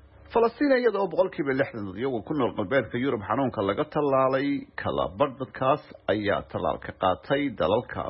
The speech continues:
bariga Yurub. Tan ayaana kaliftay in ay saraakiisha caafimaadku la circirayaan dadkaasi aan tallaanayn ee uu xanuunku soo ridanayo. Ururka caafimaadka ee W H O ayaa sheegay inuu xanuunku ku soo yaraanayo wadamada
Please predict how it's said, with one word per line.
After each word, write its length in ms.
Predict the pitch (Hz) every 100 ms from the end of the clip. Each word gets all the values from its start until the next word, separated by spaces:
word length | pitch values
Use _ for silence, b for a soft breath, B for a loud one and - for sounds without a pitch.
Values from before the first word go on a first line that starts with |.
| 85
bariga 340 | - 50 -
Yurub. 300 | 87 95 107
Tan 180 | - 139
ayaana 380 | 98 110 110 107
kaliftay 500 | - 92 98 - 131 -
in 180 | -
ay 200 | 120 117 98
saraakiisha 640 | - 85 78 139 135 - -
caafimaadku 840 | 95 95 - 101 123 131 - 190 185 B B B B
la 100 | 190 175
circirayaan 800 | 151 127 101 139 120 101 92 82
dadkaasi 600 | 92 107 - 104 101 156 165
aan 200 | 113 98 85
tallaanayn 580 | - 90 80 85 104 57
ee 120 | 71
uu 140 | 71
xanuunku 360 | 85 107 117 -
soo 180 | - 90
ridanayo. 540 | 80 - 78 82 95 98
Ururka 320 | 101 76 -
caafimaadka 680 | 82 87 - 104 113 92 - 90
ee 140 | 107
W 400 | 101 92 101 120 110
H 200 | 127 143
O 120 | 117 82 B B B 113
ayaa 260 | 113 113
sheegay 360 | 104 - 104 127
inuu 180 | 120 104
xanuunku 320 | 110 123 104 107
ku 80 |
soo 160 | 135 127
yaraanayo 460 | 110 117 117 113 104
wadamada 380 | 101 120 117